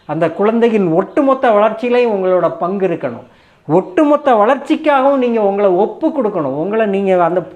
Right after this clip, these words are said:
குழந்தையோட கமிட் பண்ணிக்கணும். அந்த குழந்தைக்காக நீங்க வந்து உங்களை ஒப்பு கொடுக்கணும். உங்களை, உங்களை நீங்க நிறைய தியாகம் பண்ணணும். அதுல தியாகம்னா என்னங்க? அன்பா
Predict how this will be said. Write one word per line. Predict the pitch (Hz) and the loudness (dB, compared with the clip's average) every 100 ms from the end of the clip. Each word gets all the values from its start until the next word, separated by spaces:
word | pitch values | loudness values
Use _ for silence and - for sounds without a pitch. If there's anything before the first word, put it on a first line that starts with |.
| - | -6
குழந்தையோட | 185 226 226 220 185 - | -4 -2 0 0 -2 -4
கமிட் | 196 247 240 208 | -4 -6 -6 -6
பண்ணிக்கணும். | 165 131 123 107 - - _ - 160 | -6 -8 -12 -14 -18 -20 _ -10 -4
அந்த | 185 180 | 0 2
குழந்தைக்காக | 208 247 240 247 240 233 202 | 2 2 2 2 0 0 -4
நீங்க | 196 185 180 | -4 -4 -4
வந்து | 185 196 180 156 139 135 - _ - 165 | -4 -2 0 0 -2 -8 -18 _ -6 -2
உங்களை | 170 170 160 170 | 2 4 4 2
ஒப்பு | 285 233 | -2 -2
கொடுக்கணும். | 190 - 120 117 - 156 | -4 -6 -12 -14 -10 -4
உங்களை, | 175 170 151 | 0 2 2
உங்களை | 160 175 165 160 | 0 2 2 2
நீங்க | 156 147 | 0 0
நிறைய | 165 240 214 156 | 0 0 0 0
தியாகம் | 180 240 247 185 | 0 0 0 -4
பண்ணணும். | 151 139 135 123 | -6 -6 -8 -10
அதுல | 127 110 - _ _ 131 | -14 -16 -18 _ _ -4
தியாகம்னா | 147 233 240 233 220 202 | 0 0 0 -2 -2 -2
என்னங்க? | 170 156 139 135 | -2 -4 -4 -4
அன்பா | 190 220 | -2 0